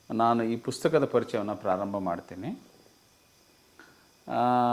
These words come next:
ಒಂದು ದಿವಸ ಒಂದು ದೇಶದಲ್ಲಿ ರಾಜ, ಅವನು ತುಂಬ ಒಳ್ಳೆಯವನಾಗಿರ್ತಾನೆ. ಆ ರಾಜ ಎಷ್ಟು ಒಳ್ಳೆಯವನಾಗಿರ್ತಾನೆ ಅಂದರೆ, ಒಂದು ದಿನ ಒಂದು ಸನ್ನಿವೇಶ ಬರುತ್ತೆ. ಏನಂದರೆ,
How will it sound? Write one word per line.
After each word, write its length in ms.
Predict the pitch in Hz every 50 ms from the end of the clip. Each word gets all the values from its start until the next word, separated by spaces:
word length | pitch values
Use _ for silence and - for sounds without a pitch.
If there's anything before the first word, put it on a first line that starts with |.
| 120 120 117
ಒಂದು 360 | 117 117 131 156 185 185 180 160
ದಿವಸ 240 | 190 202 185 - 240 233 214 185 165 151 139 131 123 113 - - - - - - _ _ _ _ _ -
ಒಂದು 580 | 131 131 135 123 127 123 120 120 117 117 117 120
ದೇಶದಲ್ಲಿ 840 | 156 185 185 185 - 151 147 139 156 175 156 113 107 110 135 156 147
ರಾಜ, 460 | 139 120 110 110 135 175 180 165 - 165 147 107 107 123 143 170 185 165 - - _ _ _ - - - - - - - - - -
ಅವನು 360 | - 151 170 175 170 160 156 139
ತುಂಬ 340 | - 170 180 202 220 240
ಒಳ್ಳೆಯವನಾಗಿರ್ತಾನೆ. 1040 | 269 247 208 180 170 175 170 160 147 131 123 123 113 110 - 113 98 95 92 - - - - - - - - - - - - - - - - - - - - - - - - -
ಆ 120 | 147 147
ರಾಜ 340 | 139 131 127 143 208 233 226 254 247 196 165 165 170 202 214 202 185 170 151 139 135 131 127 123 123 120 117 117 113 101 - - - - - 131
ಎಷ್ಟು 240 | 147 - - - 214
ಒಳ್ಳೆಯವನಾಗಿರ್ತಾನೆ 680 | 180 180 214 226 214 196 185 180 170 160 - 160 156
ಅಂದರೆ, 240 | 147 135 123 113 135
ಒಂದು 380 | 185 185 170 175 175 180 175 165
ದಿನ 100 | 180 208
ಒಂದು 260 | 233 214 185 170 151
ಸನ್ನಿವೇಶ 420 | - 170 190 214 233 233 214 -
ಬರುತ್ತೆ. 540 | 202 156 139 123 123 107 - - 90 90 107
ಏನಂದರೆ, 640 | 135 147 147 127 110 120 139 156 123 98 117 185 220